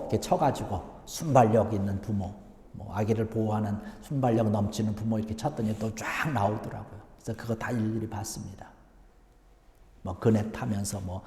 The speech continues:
순간적으로 떨어지는데 그냥 나타나서 보호하는 여러 가지 장면들이 많이 있더라고요. 예수님도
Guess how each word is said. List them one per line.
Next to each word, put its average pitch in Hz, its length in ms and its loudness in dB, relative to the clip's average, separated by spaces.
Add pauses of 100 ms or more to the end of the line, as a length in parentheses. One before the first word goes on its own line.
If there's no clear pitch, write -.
(140)
순간적으로 127 720 6
떨어지는데 117 640 2 (120)
그냥 113 360 0
나타나서 101 580 -8 (880)
보호하는 98 680 2
여러 101 160 4
가지 101 240 0
장면들이 110 540 4
많이 135 340 -2
있더라고요. 92 520 -6 (1600)
예수님도 160 720 -2